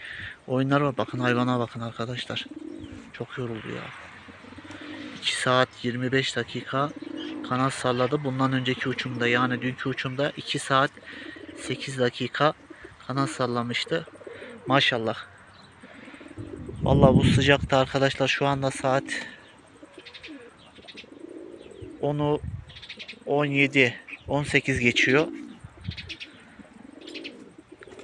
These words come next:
Altında da böyle iki kümes kuş var arkadaşlar.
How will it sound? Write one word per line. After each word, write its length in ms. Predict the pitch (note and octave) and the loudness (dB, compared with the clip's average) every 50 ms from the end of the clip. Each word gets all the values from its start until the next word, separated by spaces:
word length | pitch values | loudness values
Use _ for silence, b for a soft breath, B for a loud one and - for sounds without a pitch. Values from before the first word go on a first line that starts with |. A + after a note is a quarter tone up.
| - - - - - - - - - - - _ - B B B B B B B - | -16 -16 -16 -16 -18 -16 -16 -18 -18 -18 -20 _ -20 B B B B B B B -2
Altında 480 | B2+ B2+ B2+ C3 - - C#3 C3 C3 B2+ | 0 0 0 0 -2 -4 -2 2 2 4
da 140 | B2+ B2 B2+ | 6 6 6
böyle 220 | B2+ B2+ B2+ C3+ | 4 4 2 0
iki 280 | C#3 - - - - B2+ | -2 -2 -4 -4 -4 -2
kümes 380 | - - C3 B2+ B2+ B2 - | 0 0 0 0 0 -2 -2
kuş 260 | - - B2 - - B2+ | -4 -4 -2 -2 -2 0
var 100 | B2 A#2+ | 0 0
arkadaşlar. 720 | A2+ A2+ - - B2 A#2+ A#2 A#2+ - - C3+ C#3 - | -2 -2 -2 -4 -2 -2 -2 -2 -2 -4 -4 -4 -4